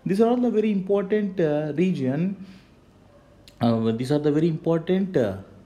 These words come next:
uh, wetlands that are present here in Orissa. Also, one more point, let,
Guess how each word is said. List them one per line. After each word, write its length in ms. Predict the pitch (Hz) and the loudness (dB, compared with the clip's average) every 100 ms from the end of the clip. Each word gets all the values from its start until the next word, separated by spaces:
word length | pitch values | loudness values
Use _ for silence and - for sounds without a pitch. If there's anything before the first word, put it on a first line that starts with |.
| - | -10
uh, 40 | 107 | -2
wetlands 560 | 107 147 175 143 165 | 0 0 0 -2 -2
that 140 | 151 143 | -2 -4
are 80 | |
present 360 | 135 127 143 175 | -4 -2 0 0
here 160 | 139 143 | 2 0
in 140 | 135 | 0
Orissa. 460 | 113 110 - 92 - | 0 0 -2 -4 -6
Also, 580 | - 285 302 - 110 143 | -6 -4 -2 0 0 0
one 240 | 185 170 214 | -2 0 2
more 180 | 240 | 0
point, 420 | - 165 143 151 | -2 -4 -4 -4
let, 120 | 147 | -4